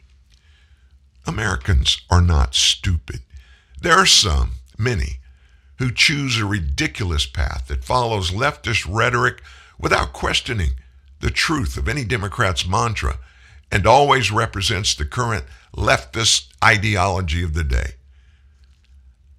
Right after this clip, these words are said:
Identity politics is Joe Biden's only tool that he feels he can use to attack conservatism in America. If he thinks Americans are so blinded by racism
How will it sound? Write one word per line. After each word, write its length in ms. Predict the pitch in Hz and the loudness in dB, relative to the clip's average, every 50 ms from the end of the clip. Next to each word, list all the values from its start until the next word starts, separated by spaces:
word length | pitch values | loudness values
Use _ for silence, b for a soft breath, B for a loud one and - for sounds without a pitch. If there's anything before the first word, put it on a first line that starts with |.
| _ - _ _ - | _ -20 _ _ -4
Identity 720 | - 95 76 76 67 65 - 226 - - 120 92 82 90 90 | -2 -2 -2 -2 -2 -2 0 0 0 0 -2 -4 -4 -6 -8
politics 960 | - - 120 117 104 82 65 65 65 - - 73 - - - - - - - b b b b b b b b b b b b b - | -8 -4 -2 -2 0 2 2 2 0 0 -2 -4 -4 -4 -6 -6 -6 -6 -8 b b b b b b b b b b b b b 0
is 140 | 104 90 73 | 0 0 2
Joe 240 | - 110 107 101 104 | 2 2 2 2 2
Biden's 600 | 90 80 85 80 90 87 78 73 69 67 - - - _ - | 0 0 0 0 0 0 0 2 2 0 0 -2 -4 _ -4
only 400 | - 143 165 180 180 175 165 156 | -2 0 0 0 0 -2 -4 -2
tool 460 | 127 - - 151 135 156 147 - - - - _ _ - _ _ - _ _ _ - | -4 -4 -4 -2 -2 -2 -4 -4 -6 -8 -16 _ _ -20 _ _ -20 _ _ _ -8
that 160 | - 110 98 | -6 -4 -2
he 80 | 104 104 | -2 -2
feels 400 | - - 117 113 110 104 101 90 | -2 -2 -2 -2 -2 -2 -2 -2
he 80 | 107 | -4
can 180 | 95 - 107 90 | -4 -4 -4 -4
use 280 | 92 98 101 107 98 - | -2 -2 -2 -4 -4 -4
to 200 | - - 80 67 | -4 -4 -2 -2
attack 400 | 62 64 - 131 123 127 127 - | -2 -2 0 0 0 -2 -2 -6
conservatism 840 | - 98 - - 113 110 101 85 82 73 98 92 87 85 90 87 | -6 -4 -2 -2 -2 -2 -4 -6 -6 -6 -6 -4 -4 -4 -4 -4
in 80 | 82 82 | -2 -2
America. 520 | 82 82 71 - 50 50 - - - - - _ _ b b b b b b b b b b b b b b b b b b b b b b _ - | 0 0 0 -2 -2 -6 -8 -10 -12 -14 -14 _ _ b b b b b b b b b b b b b b b b b b b b b b _ -4
If 140 | - - - | -2 -2 -2
he 100 | 180 214 | -2 -4
thinks 380 | 214 - - - 127 104 - - | -4 -4 -4 -4 0 0 0 0
Americans 580 | 113 117 131 123 123 127 - 120 107 87 76 | 0 2 2 2 2 2 0 -2 -2 0 0
are 140 | 107 98 90 | 0 2 2
so 440 | 87 - - - 165 - 156 180 170 | 4 4 4 4 4 4 4 4 2
blinded 640 | 139 - - 113 120 131 139 143 135 127 127 113 92 | 2 0 -2 2 4 4 4 2 2 0 -2 -2 2
by 160 | 98 92 90 | 2 2 2
racism 800 | 87 90 95 120 131 131 - - 123 120 120 107 120 123 117 - | 2 0 2 2 2 4 4 2 2 2 2 0 0 -2 -6 -8